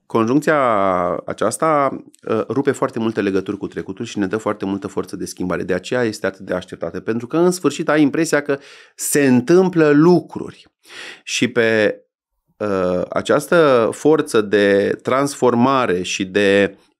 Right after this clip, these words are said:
uh, construcție a berbecului, conjuncția aceasta Uranus-Jupiter din Taur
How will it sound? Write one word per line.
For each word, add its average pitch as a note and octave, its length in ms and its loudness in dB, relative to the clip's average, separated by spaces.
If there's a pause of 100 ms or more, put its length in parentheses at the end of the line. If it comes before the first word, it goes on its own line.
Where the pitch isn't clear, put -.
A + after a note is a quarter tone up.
(180)
uh, F#2 640 -4 (500)
construcție A2 680 0
a - 140 -2
berbecului, G#2+ 840 -2
conjuncția C#3 680 0
aceasta A#2+ 420 0
Uranus-Jupiter G#2 840 -2
din F2+ 200 -8
Taur A2 440 -4